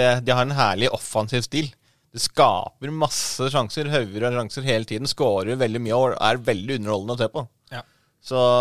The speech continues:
Speaker 1: eh, det er liksom å ta turen til Tørteberg, det er, eh,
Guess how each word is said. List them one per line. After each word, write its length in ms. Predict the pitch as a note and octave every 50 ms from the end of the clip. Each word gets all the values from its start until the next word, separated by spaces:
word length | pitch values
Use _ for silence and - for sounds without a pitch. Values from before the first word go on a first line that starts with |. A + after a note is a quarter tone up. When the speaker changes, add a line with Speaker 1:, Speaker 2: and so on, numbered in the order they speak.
| B2 A#2+ A#2+
Speaker 1:
eh, 260 | A#2+ A#2 A#2 A#2 A#2
det 160 | A2+ B2 A#2+
er 240 | A2 G#2+ G#2+ A2+ B2
liksom 260 | B2 A#2+ - A#2 A2+
å 80 | A2 A2
ta 160 | - A#2 A2+
turen 240 | - - A2 A2 G#2+
til 80 | A#2
Tørteberg, 460 | A#2+ - B2+ - - G#2 A2 B2 B2+ A#2+
det 160 | A#2 A2 G#2+
er, 400 | G2+ G2 G2+ G2+ G#2 G#2+ G#2 G#2+
eh, 280 | G#2+ G#2+ G#2 G2+ F#2+